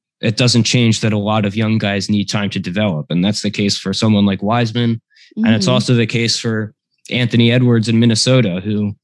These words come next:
Speaker 1: you know, has struggled a bit as a scorer, but then the other night he puts up, I think, forty-one points against the Suns. Uh, and that's, you know, a sign of, you know, progression from him. And,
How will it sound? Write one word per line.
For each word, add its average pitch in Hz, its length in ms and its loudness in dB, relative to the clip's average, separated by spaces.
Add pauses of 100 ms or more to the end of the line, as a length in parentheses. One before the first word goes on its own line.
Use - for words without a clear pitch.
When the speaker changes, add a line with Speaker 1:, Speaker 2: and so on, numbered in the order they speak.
(720)
Speaker 1:
you 117 80 4
know, 110 100 4
has 107 160 0
struggled 120 440 2
a 98 40 0
bit 127 200 0
as 110 100 0
a 104 60 -4
scorer, 101 420 -2
but 101 240 -4 (480)
then 123 160 4
the 123 140 6
other 117 200 4
night 127 220 2
he 110 80 0
puts - 260 -8
up, 110 280 -6
I 107 80 -2
think, 104 200 -2
forty-one 110 580 2
points 127 340 2
against 104 280 -4
the 107 80 -4
Suns. 104 640 0 (800)
Uh, 95 420 -2
and 104 140 0
that's, - 480 -4 (120)
you 127 100 2
know, 110 180 0
a 113 60 -2
sign 117 340 -2
of, 107 180 -6 (300)
you 117 120 0
know, 101 140 0
progression 113 540 0
from 113 160 0
him. 110 380 0 (480)
And, 104 420 -2